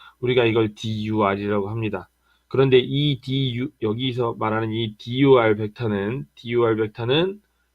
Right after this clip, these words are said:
방향이 어떻습니까? 봅시다. 이 유 R 벡터는 항상 크기가 일 인 벡터니까 방향이 바뀌면 원운동을 하겠죠. 이렇게 원운동을 하겠죠.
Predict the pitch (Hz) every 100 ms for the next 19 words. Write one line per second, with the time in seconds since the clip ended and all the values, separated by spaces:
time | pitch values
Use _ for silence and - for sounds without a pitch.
0 | _ 113 117 131 123 98 113 110 107 104
1 | 104 147 196 208 _ _ 107 - - 101
2 | - _ _ _ _ 123 120 117 131 151
3 | 123 123 123 123 123 120 143 147 143 113
4 | 104 _ _ _ _ _ - 160 156 139
5 | 170 156 156 127 107 _ _ _ _ _
6 | _ _ 117 113 131 120 117 - 123 139
7 | 139 123 117 127 123 110 104 110 135 135
8 | 131 127 123 120 117 113 - 104 120 123
9 | 123 120 120 117 135 123